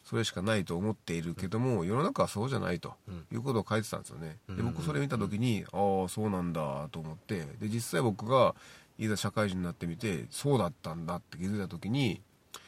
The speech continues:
Speaker 1: じゃあ、あの、僕らみたいな、えー、まあ、数年前の僕らみたいな、
Speaker 2: はい。
Speaker 1: えー、要はそのフリータ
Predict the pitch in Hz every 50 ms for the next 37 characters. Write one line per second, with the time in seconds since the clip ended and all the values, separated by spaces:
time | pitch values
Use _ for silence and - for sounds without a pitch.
0 | - - - - _ _ _ 139 160 202 202 190 202 214 202 151 98 - - -
1 | 107 110 110 110 110 104 101 117 120 - 185 208 202 - 214 87 - 92 85 82
2 | 82 104 120 95 90 85 78 - - _ _ _ - 92 90 87 85 85 80 80
3 | 78 76 78 78 78 78 78 69 - 117 107 95 - - 139 135 135 139 139 143
4 | 147 131 107 92 95 104 101 147 143 110 95 85 - - 73 76 87 110 113 95
5 | 80 - 107 98 82 - - - - - - - - 87 90 90 90 90 85 85
6 | 87 85 82 80 78 73 73 73 73 73 73 78 80 98 113 104 92 85 92 90
7 | 87 87 95 95 95 90 - 101